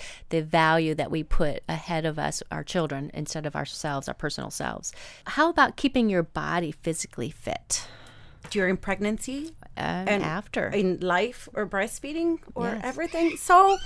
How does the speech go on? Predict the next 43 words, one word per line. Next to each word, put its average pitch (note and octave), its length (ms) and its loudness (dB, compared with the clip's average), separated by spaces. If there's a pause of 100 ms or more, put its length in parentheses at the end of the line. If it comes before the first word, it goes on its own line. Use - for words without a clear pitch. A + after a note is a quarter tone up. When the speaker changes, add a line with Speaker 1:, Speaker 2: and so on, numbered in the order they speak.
(180)
Speaker 2:
I G#3+ 440 10
think C#4+ 340 2
that C4 160 2
we B3 320 0
were B3+ 240 2
not A3 260 4
made G#3 300 2
to C4+ 80 -2
run C4+ 240 4
marathons. F3+ 920 0 (160)
Uh, G3+ 260 12
I A3 140 6
think C4 220 2
that B3 100 6
we B3 100 2
were A3+ 160 4
made G#3+ 260 4
to G3+ 80 12
walk G3+ 340 6
long D4 180 2
distances E4+ 800 0
and A#3 140 0
sprint A#3+ 720 -2 (240)
short D#4+ 360 0
distances, F4 840 -2 (120)
carry A#3 340 2
heavy B3 300 4
weights. A#3+ 440 2 (240)
We G#3+ 100 0
would A3+ 180 0
kill B3 200 4
the A#3 120 4
mammoth B3 540 2
and F#3+ 360 -2
drag G#3 420 4
it A#3 160 2
all F#3+ 180 4
the G#3 80 2
way G3+ 140 2
back G3+ 220 2
to - 100 -8
the G3 60 -4
camp. A3 440 0